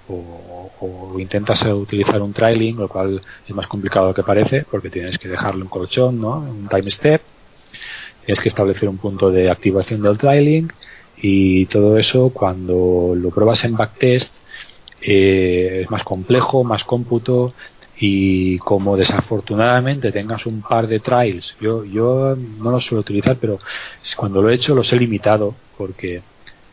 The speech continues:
si no, se puede dar que tengas unas pocas operaciones muy afortunadas casualmente, que corrieron muchísimo gracias al trailing y te distorsionen el, el, la, la, el resultado. Entonces es mejor limitarlo.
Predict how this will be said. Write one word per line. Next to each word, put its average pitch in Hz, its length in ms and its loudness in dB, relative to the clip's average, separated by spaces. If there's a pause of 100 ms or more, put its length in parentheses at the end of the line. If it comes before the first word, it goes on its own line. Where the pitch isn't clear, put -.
(160)
si - 200 -2
no, 120 320 2
se - 160 -2
puede 113 220 4
dar 120 200 4
que 107 100 -4
tengas 107 300 -2
unas 117 440 -4
pocas - 300 -2
operaciones 110 540 0
muy 110 280 0
afortunadas 110 960 0
casualmente, 104 920 -6 (460)
que 101 100 -6
corrieron 113 540 2
muchísimo 113 480 -2
gracias 101 320 0
al 117 80 2
trailing 127 580 2
y 104 120 -2
te 95 520 -2
distorsionen 110 720 -2 (580)
el, 95 80 -6
el, 85 340 -6 (920)
la, 95 300 0
la, 90 400 2
el 92 60 4
resultado. 98 480 0 (1200)
Entonces 104 340 -4
es 104 120 0
mejor 107 260 0
limitarlo. 98 520 2